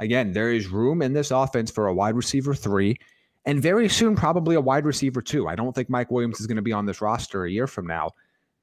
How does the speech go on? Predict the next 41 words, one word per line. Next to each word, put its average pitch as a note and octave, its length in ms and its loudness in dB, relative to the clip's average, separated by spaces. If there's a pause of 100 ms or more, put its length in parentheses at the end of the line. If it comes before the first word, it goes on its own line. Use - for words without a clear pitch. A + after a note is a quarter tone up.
(180)
You A2+ 140 0
have C#3 200 0
a B2 40 -4
top C#3+ 300 -2
quarterback, D3 460 2
young B2+ 200 0
quarterback C#3 420 2
in B2 60 -6
Justin C#3 300 0
Herbert, B2+ 260 -2
an G#2 60 -4
offense A2+ 320 -2
that B2 100 0
wants B2 220 -2
to A#2+ 40 -10
throw B2+ 220 0
the B2 80 -2
ball, A#2+ 380 2
an G#2+ 40 0
offense A2 280 -2
that's - 160 -6
gonna, A2+ 180 0
we A#2 140 0
expect B2 320 -4
to A#2+ 60 -14
be A#2+ 100 2
winning A#2+ 340 0
more A#2 220 0
games A2+ 460 0
over A#2+ 180 0
these A#2+ 180 -2
next A#2+ 180 -2
couple A#2 200 -6
seasons B2 340 0
than G#2+ 100 0
they F#2 100 -2
have, A2+ 460 -2
should - 260 -2
they G#2 200 2
stay G2+ 340 -4
healthy. C#3+ 440 0